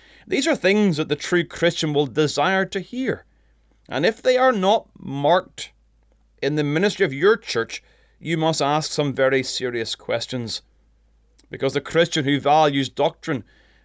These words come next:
will separate from a ministry that is false, false concerning Christ, or false in that it is not Christ-centered. Oh, the preaching of Christ is never boring. It is the most exciting matter, and we will never grow weary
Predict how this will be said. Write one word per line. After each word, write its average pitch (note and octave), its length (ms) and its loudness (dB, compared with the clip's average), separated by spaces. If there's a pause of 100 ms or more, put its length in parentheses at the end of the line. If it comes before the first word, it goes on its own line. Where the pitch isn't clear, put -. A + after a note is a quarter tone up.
will B2 120 -4
separate D#3+ 720 0
from C3 160 -2
a A#2+ 60 -2
ministry D3+ 420 0
that B2+ 160 0
is - 160 -4
false, - 640 0 (460)
false C#3+ 440 -2
concerning D#3+ 480 -2
Christ, - 640 -2 (640)
or C3 120 0
false E3 500 2
in E3 380 0
that E3 100 4
it E3 80 -2
is C#3 140 -4
not D3+ 260 0
Christ-centered. C3 1200 -4 (920)
Oh, C3+ 140 -2
the B2 140 -2
preaching C#3 420 -4
of A2 100 -10
Christ - 540 -2 (300)
is B2 240 -2
never D3 240 2
boring. B2+ 680 0
It C3 100 2
is C#3 160 0
the B2+ 80 -4
most C#3 200 0
exciting D3 560 0
matter, D3+ 380 -2 (380)
and A#2+ 100 -6
we C3+ 60 0
will C#3+ 100 2
never D#3+ 280 4
grow C#3+ 260 2
weary C3+ 560 0